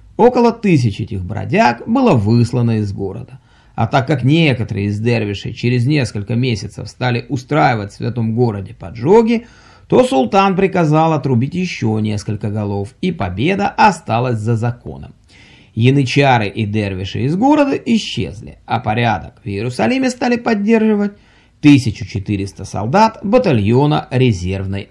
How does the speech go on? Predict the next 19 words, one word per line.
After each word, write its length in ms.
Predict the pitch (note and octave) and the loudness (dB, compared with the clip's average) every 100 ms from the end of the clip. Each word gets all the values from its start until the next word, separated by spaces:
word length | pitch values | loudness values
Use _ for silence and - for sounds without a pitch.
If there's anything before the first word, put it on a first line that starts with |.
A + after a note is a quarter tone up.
| - | -8
армии. 440 | F#2+ F#2 G2 - _ _ _ _ _ | -6 -6 -12 -16 _ _ _ _ _
В 60 | - | -2
те 160 | G#3 | 2
лихие 400 | B3+ - A#3 A3+ | 2 2 2 2
годы 540 | D#3+ D#3 F#3+ F#3+ B2+ - - | 4 6 8 6 2 -6 -4
турецкая 560 | B2 D3+ G3 - D3+ | 2 4 2 0 -2
Отtomанская 640 | A#2+ A#2+ B2+ B2 A#2+ G#2 F#2+ | 0 0 0 0 -2 -6 -6
империя 520 | F#2+ F3+ G#3+ G3 F#3+ | 0 2 2 2 -4
простирала 800 | - A#3 A3+ G3 E3+ E3 F3 E3 | -2 -4 0 0 2 4 2 0
свою 300 | D3+ D3+ D3+ | 0 2 2
одряхлевшую 680 | C#3+ C#3 C3 C3+ B2 B2+ A#2 | 0 0 0 0 0 -2 0
длань 440 | A#2 A#2+ A#2+ A#2 - _ _ | 0 0 0 -2 -6 _ _
и 100 | A#3 | 2
на 160 | B3 A#3+ | 2 2
север 540 | - B2 C#3+ C#3+ - | 2 2 2 0 -4
Африки – 600 | - B2+ G#2 G2+ F#2 - - _ _ | -2 0 -2 -6 -12 -16 -20 _ _
вплоть 500 | _ - A#2 A2+ B2+ - | _ 0 2 2 0 -6
до 180 | D3 F#3 | -2 0
Туниса. 600 | G#3 B3+ F3 F#2 - - | 2 2 2 0 -6 -18